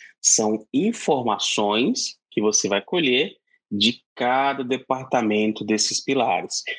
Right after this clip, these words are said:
Vamos começar, por exemplo, pelo R H. Faça um mapeamento do teu time,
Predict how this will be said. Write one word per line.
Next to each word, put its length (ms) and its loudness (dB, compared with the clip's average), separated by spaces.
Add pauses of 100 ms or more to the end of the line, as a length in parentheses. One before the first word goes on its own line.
(280)
Vamos 220 -2
começar, 460 -2
por 160 0
exemplo, 560 0 (280)
pelo 360 0
R 200 0
H. 440 -2 (680)
Faça 320 0
um 40 -2
mapeamento 720 -2 (200)
do 100 -2
teu 160 0
time, 540 0